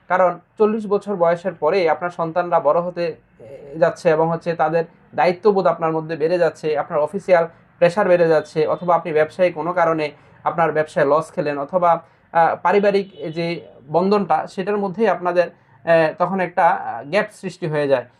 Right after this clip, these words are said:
কারণ এই যে টানাপোড়ন এবং সব কিছু মিলিয়ে তখন হাজব্যান্ড ওয়াইফের মধ্যেও একটা দূরত্বের সৃষ্টি হয় এবং দাম্পত্য কলহ সৃষ্টি হয়, যেটা আসলে কাউকে বলতে পারেন না, কিন্তু দুজনের মধ্যে একটা গ্যাপ সৃষ্টি হয়।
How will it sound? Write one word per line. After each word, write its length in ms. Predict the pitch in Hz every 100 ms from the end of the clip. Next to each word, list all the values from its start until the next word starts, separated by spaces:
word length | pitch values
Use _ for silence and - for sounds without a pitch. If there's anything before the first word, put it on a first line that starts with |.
| _ -
কারণ 280 | 190 196 190 _ _ _ 190
এই 140 | 220
যে 240 | 214 226
টানাপোড়ন 640 | 220 185 190 190 190 202 190
এবং 320 | 151 165 170 170 _ _ _
সব 140 | 185 -
কিছু 240 | 202 208
মিলিয়ে 440 | 196 190 190 190 185 _ _ _ 202
তখন 320 | 180 190 180 -
হাজব্যান্ড 340 | 143 156 196 196
ওয়াইফের 220 | 190 196
মধ্যেও 340 | 170 156 208
একটা 360 | 175 160 180 -
দূরত্বের 380 | 165 175 175 185
সৃষ্টি 340 | 165 160 160
হয় 220 | 139 131 131 _ _ -
এবং 160 | 208 -
দাম্পত্য 600 | 156 165 202 202 220 214 -
কলহ 280 | 170 196
সৃষ্টি 360 | 196 170 165 156
হয়, 260 | 139 135 131 -
যেটা 200 | 160 196
আসলে 200 | 190 208
কাউকে 260 | 180 175 185
বলতে 280 | 185 202
পারেন 220 | 190 175 175
না, 180 | 165
কিন্তু 320 | 160 185 175 165
দুজনের 340 | 156 196 220
মধ্যে 240 | 220 185
একটা 180 | 190 175
গ্যাপ 240 | 135 147 147
সৃষ্টি 360 | - 135 -
হয়। 180 | 123 123